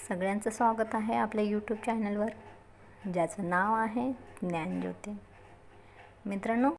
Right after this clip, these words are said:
धम्म परिवर्तन दिन सोहळ्याच्या निमित्त जो काही कार्यक्रम करायचा म्हणून मी ठरवलेला आहे, छोटा मोठा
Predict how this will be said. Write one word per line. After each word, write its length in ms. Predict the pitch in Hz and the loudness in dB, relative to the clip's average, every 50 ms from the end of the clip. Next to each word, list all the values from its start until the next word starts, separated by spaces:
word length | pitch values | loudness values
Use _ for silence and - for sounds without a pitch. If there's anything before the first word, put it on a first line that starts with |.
| _ _ _ - - - 208 190 | _ _ _ -16 -10 -6 -4 0
धम्म 280 | 190 208 208 220 240 262 | 2 4 4 6 6 4
परिवर्तन 680 | 254 254 240 233 233 233 226 233 233 - - 226 220 220 | 6 6 6 6 4 4 2 0 0 0 0 0 2 4
दिन 200 | 220 220 220 214 | 4 4 4 2
सोहळ्याच्या 920 | 214 - 202 185 185 185 185 180 175 180 - - 190 196 208 220 220 - - - - - - - - - - - - - - - | 4 4 6 6 8 10 10 10 8 6 2 -2 -2 0 0 0 -2 -4 -6 -10 -16 -20 -20 -20 -20 -20 -20 -20 -20 -14 -8 -2
निमित्त 520 | 196 196 202 202 202 196 190 - - 196 | 0 2 2 4 2 2 0 -2 0 0
जो 260 | 190 180 180 196 196 | 0 0 0 0 0
काही 220 | 196 - 196 190 190 | 2 2 2 2 4
कार्यक्रम 800 | 190 - 175 165 165 165 165 - 165 165 165 175 175 185 190 196 - - | 6 6 8 8 6 4 2 2 2 2 2 2 0 0 -2 -4 -4 -2
करायचा 440 | 190 185 175 165 156 160 165 - 180 | 0 2 2 2 0 0 0 0 0
म्हणून 360 | 175 180 180 180 185 190 185 | 0 0 0 0 0 0 0
मी 140 | 185 185 185 180 | 0 0 -2 -2
ठरवलेला 540 | - - 196 190 196 196 196 214 214 220 220 | -4 -4 -2 0 0 0 0 2 2 2 4
आहे, 240 | 220 214 214 226 233 | 2 2 2 2 0
छोटा 360 | 233 - - 226 214 220 214 | 0 0 0 0 2 2 2
मोठा 380 | 208 202 196 196 - 226 233 | 2 2 0 0 -2 -2 -2